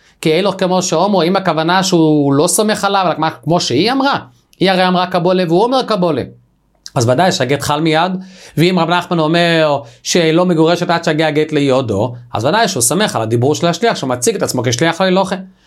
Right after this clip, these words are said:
אבל אוכל בברייתא מי קומא ליה הילוך כמו שאומרו? הוא לא אמר הילוך כמו שאומרו אשתי.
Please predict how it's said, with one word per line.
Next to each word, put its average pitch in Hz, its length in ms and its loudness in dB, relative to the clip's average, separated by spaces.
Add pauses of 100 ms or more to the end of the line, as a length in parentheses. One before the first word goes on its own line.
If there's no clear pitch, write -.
(160)
אבל 131 200 -2
אוכל 208 260 -2
בברייתא 170 500 -2
מי 156 160 2
קומא 175 320 0
ליה 120 240 -2
הילוך 147 360 2
כמו 127 260 0
שאומרו? 214 640 -2 (580)
הוא 170 120 4
לא 262 140 2
אמר 311 220 4 (100)
הילוך 196 360 2
כמו 170 260 2
שאומרו 147 380 0
אשתי. 110 460 -2